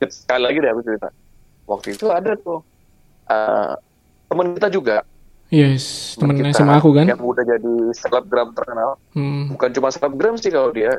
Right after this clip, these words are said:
Speaker 1: dia itu YouTuber
Speaker 2: Singer,
Speaker 1: juga.
Speaker 2: singer juga nih.
Speaker 1: Kalau itu waktu itu karena, ah,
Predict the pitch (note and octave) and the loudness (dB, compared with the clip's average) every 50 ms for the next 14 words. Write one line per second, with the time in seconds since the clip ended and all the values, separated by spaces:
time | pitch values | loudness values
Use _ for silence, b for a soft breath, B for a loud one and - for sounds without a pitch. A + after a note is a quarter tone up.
0 | - A#2 B2 C3 C3+ D#3+ - F#3+ E3 B2+ A#2 - - - C#3+ C#3+ C#3+ C#3+ D3 C#3 | -4 -4 -2 -2 -2 -2 -4 -6 -6 -6 -4 4 6 6 6 8 8 8 8 8
1 | D3 - - - C#3+ C#3+ C#3+ C#3+ C#3 C#3+ D3 D3+ F3 G3+ G#3 G3+ G3+ G3+ G#3 G3+ | 8 8 6 4 4 6 6 6 6 6 6 6 6 4 4 4 4 2 2 0
2 | G3+ G3 F#3+ - - - - _ - B2+ B2 C3 A#2+ A#2+ A#2+ - - C3+ D3+ E3 | -2 -4 -6 -8 -16 -20 -20 _ -2 -2 0 0 0 -2 -2 -4 -4 -4 -4 -4
3 | - - A#2+ - E3 - F3 C3 G#2 G2+ G2+ G2+ G2 F#2+ - _ _ _ _ _ | -4 -8 -8 -8 -4 -2 0 -2 -2 -4 -8 -10 -10 -12 -14 _ _ _ _ _
4 | _ _ _ _ _ _ - A2+ A2 A2+ B2 B2+ | _ _ _ _ _ _ -2 0 2 2 2 2